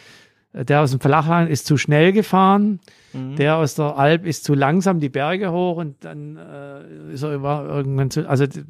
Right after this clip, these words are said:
Speaker 1: man muss sich an diesen Rhythmus gewöhnen.
Speaker 2: Mhm, mhm. Ja, wie beim Marathon halt, ne?
Speaker 1: Ja, genau.
Speaker 2: Ähm, okay, das heißt, wann, wann, wann, wann bist du im Büro morgens?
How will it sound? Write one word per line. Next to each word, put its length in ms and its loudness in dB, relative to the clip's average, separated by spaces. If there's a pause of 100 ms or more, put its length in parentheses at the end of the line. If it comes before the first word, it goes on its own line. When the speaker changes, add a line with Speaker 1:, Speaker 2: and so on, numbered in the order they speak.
Speaker 1:
man 220 4
muss 200 4
sich 280 -2
an 100 -2
diesen 220 4
Rhythmus 420 4
gewöhnen. 960 -4
Speaker 2:
Mhm, 80 -16
mhm. 100 -16 (580)
Ja, 180 0
wie 80 2
beim 160 0
Marathon 440 -8
halt, 240 -10
ne? 80 2
Speaker 1:
Ja, 140 2
genau. 480 4 (720)
Speaker 2:
Ähm, 480 0
okay, 240 2
das 220 0
heißt, 240 0 (100)
wann, 320 -4
wann, 220 -4
wann, 160 -6
wann 120 -4
bist 200 -8
du 20 -6
im 60 -4
Büro 180 -6
morgens? 460 -8